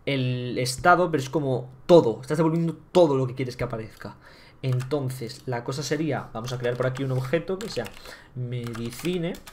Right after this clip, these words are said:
Le vamos a pasar el estado por aquí. Vale, y yo ahora sí que te diría que esto va a funcionar. Vamos a ver si yo hago así.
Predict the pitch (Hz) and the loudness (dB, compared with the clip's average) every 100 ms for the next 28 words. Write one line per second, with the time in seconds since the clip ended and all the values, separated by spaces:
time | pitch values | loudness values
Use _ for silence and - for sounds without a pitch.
0 | - - - - 123 123 120 120 147 143 | -20 -20 -18 -10 -4 0 0 0 0 0
1 | 135 135 135 135 135 131 - 139 135 131 | -2 -4 -4 -4 -4 -8 -8 -2 0 0
2 | 131 135 170 123 - - - - - 127 | -2 -2 -2 -4 -8 -18 -20 -20 -8 -6
3 | 117 113 110 135 139 143 - 117 123 123 | -6 -8 -6 -4 -4 -6 -10 -6 -4 -4
4 | 123 127 139 151 - 185 196 202 247 - | -4 -4 -4 -4 -6 -6 -4 -4 -6 -10
5 | - 147 - - - - - - 147 151 | -14 -12 -10 -8 -8 -8 -10 -6 -4 2
6 | 233 - 139 151 131 131 123 117 120 127 | 2 0 -4 -2 -4 -8 -6 -6 -6 -8
7 | 127 - - - - - - - - - | -10 -14 -16 -20 -20 -20 -20 -20 -20 -20
8 | - - - - - - - - 131 123 | -20 -20 -20 -20 -20 -20 -20 -20 -14 -14
9 | 127 - - 175 196 - - 127 123 120 | -14 -16 -12 -10 -10 -14 -12 -8 -8 -10
10 | - - 202 | -12 -12 -12